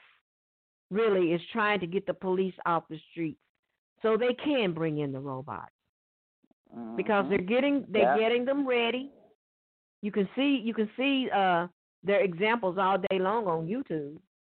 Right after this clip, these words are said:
Speaker 1: where
Speaker 2: Mm-hmm.
Speaker 1: they're, you know, making these robots. They've got one on there that you can put a suit on it,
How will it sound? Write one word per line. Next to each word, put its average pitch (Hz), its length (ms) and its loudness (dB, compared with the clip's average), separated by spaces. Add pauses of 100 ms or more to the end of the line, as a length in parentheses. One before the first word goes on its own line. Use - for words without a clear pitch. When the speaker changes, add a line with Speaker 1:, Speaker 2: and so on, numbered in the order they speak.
(880)
Speaker 1:
where 190 160 2
Speaker 2:
Mm-hmm. 175 60 2
Speaker 1:
they're, 180 320 2 (680)
you 208 100 0
know, 196 100 4
making 214 420 0
these 180 220 -2
robots. 170 500 -2
They've 262 240 -2
got 202 240 -2
one 190 160 -2
on 185 160 -2
there 180 180 0
that 165 180 -4 (640)
you 285 120 0
can 254 140 0
put 214 200 0
a 156 80 0 (160)
suit 262 200 0
on 240 240 2
it, 214 140 -2